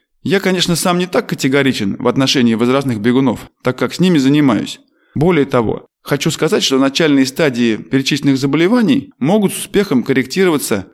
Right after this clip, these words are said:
в сторону улучшения при занятиях бегом, но при условии, что вы будете соблюдать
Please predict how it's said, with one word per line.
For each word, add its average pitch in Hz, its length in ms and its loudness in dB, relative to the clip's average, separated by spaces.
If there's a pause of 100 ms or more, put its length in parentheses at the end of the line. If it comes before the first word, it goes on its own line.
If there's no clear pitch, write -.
(120)
в - 60 -12
сторону 170 340 0
улучшения 147 760 0 (260)
при 127 100 0
занятиях 135 380 0
бегом, 120 320 0 (460)
но 196 240 2
при 160 180 0
условии, 165 380 2
что 127 160 0
вы 180 120 2
будете 147 300 -2
соблюдать 131 640 0